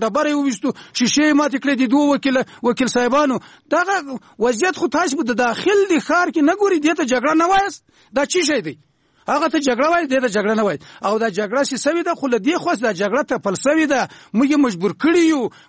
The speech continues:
اوس که طالبان ورونه دي، که حزب اسلامي ده، دا جګړه پې تپل سوې ده. له خلک راغلي، له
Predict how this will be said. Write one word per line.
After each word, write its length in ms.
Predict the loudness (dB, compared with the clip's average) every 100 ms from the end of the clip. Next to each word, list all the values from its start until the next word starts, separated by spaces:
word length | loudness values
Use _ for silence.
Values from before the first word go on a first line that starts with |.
| -8
اوس 120 | -6
که 120 | -4
طالبان 480 | -2 -2 -2 0 2
ورونه 280 | 2 2 2
دي، 180 | 2 0
که 100 | 0
حزب 180 | -2 -4 -6
اسلامي 360 | -2 0 2
ده، 120 | 2 0
دا 140 | -2
جګړه 320 | -4 -2 -2 -2
پې 80 | -2
تپل 280 | -2 -4 -2
سوې 300 | 0 0 0
ده. 120 | -2 -4 -12 -6
له 60 |
خلک 340 | -4 0 0 0
راغلي، 320 | -2 0
له 100 | 0